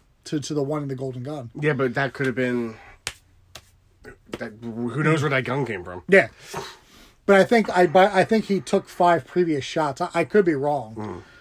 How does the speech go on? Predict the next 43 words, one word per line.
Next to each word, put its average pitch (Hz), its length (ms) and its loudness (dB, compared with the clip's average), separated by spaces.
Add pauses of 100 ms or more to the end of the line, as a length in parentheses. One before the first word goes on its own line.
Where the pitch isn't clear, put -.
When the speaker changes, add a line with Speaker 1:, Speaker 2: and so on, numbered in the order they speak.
(320)
Speaker 1:
Because 156 200 -4
I 170 60 4
know 190 120 6
he 185 120 2
fired 190 480 4
one 180 280 4
when 175 120 -2
he 170 120 -2
first 165 320 -4
turned 165 240 -2
at 151 80 -6
the 170 60 -6
duel. 139 420 -2 (100)
Speaker 2:
Mm. 95 180 -14 (180)
Speaker 1:
I 143 60 -10
think 175 160 -4
he 185 60 0
fired 165 440 0
two 196 500 2
in 165 520 -8 (360)
the 151 100 -8
fun 170 300 -2
house. 165 460 -8 (180)
I, 156 120 -6
I 156 200 -8
can't 127 220 -10
think 107 140 -18
of 101 80 -20
it. - 100 -20 (1040)
Um, 127 320 -6 (680)
but 165 100 0
yeah, 185 180 6
I 156 40 4
mean, 160 160 -4
it's 156 160 -2
just, 185 260 0
it 180 220 -4
shows 185 320 4
n-, 170 360 -14 (120)
n-, 165 300 -6
not 190 240 2
just 170 480 -2
the, 160 300 -2